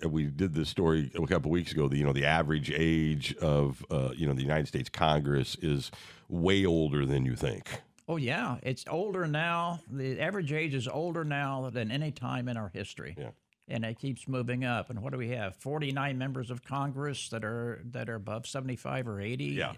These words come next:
Speaker 2: And
Speaker 1: And there's only a small percentile that, that are, are, you know, forty or under, you know, representing. So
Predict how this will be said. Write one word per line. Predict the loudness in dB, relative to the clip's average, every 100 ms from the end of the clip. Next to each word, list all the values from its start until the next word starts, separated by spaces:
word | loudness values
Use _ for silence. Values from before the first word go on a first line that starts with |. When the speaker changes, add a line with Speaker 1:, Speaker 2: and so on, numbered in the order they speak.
| -12 -8
Speaker 2:
And | -4 -2 0 4
Speaker 1:
And |
there's | 6 8
only | 6
a | 6
small | 4 6 6
percentile | 4 4 4 6 6 6 6 6
that, | 4 2 2
that | 2 4
are, | 6 4 2
are, | 0 0 0 -2
you | 0
know, | 0
forty | 2 4 6 4
or | 2 4
under, | 2 4 2 0
you | 0
know, | 2
representing. | 4 4 2 4 4 2
So | 0